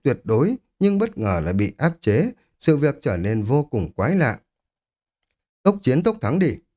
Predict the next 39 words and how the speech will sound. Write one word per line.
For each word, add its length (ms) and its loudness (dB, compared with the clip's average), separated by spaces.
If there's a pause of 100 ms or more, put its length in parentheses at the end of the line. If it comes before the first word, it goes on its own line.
(120)
Tào 160 0
Phá 160 -2
Thiên 300 -2
cười 220 -2
lớn. 300 0 (360)
Tu 120 4
vi 180 0
của 120 -4
hắn 160 -4
không 200 0
ngừng 200 -2
tăng 260 -2
lên, 360 0
hiện 240 -2
tại 240 -2
đã 80 0
là 120 2
cấp 260 -4
ba 200 -2
đỉnh 220 0 (100)
phong, 220 0 (340)
huyền 140 4
khí 200 -4
hệ 200 -2
kim 300 -2
tản 300 -4
mát 180 -2
ra 100 -2
ngoài, 320 0 (320)
bên 180 4
ngoài 160 0
cơ 160 -2
thể 280 -2
dường 200 0
như 160 2
được 220 -4
dát 260 -2
một 140 -4
lớp 120 0